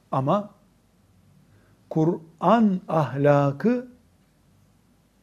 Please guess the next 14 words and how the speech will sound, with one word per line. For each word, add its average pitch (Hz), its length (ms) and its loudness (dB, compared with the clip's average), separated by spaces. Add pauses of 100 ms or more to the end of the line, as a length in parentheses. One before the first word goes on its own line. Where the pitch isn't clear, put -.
(180)
yüz 147 360 -2
yirmi 170 440 0
bin 196 260 4
sahabinin 156 760 -4
üzerinde 143 580 -2
vardı. 101 320 -10 (800)
Yalan 143 320 0
konuşmuyorlardı. 139 800 -8 (640)
Çünkü 160 220 -4
Kur'an 170 400 0
yalanı 139 380 -2
yasaklamıştı. 117 840 -10 (1400)
Hiçbiri 190 640 0 (880)
faize, 160 720 2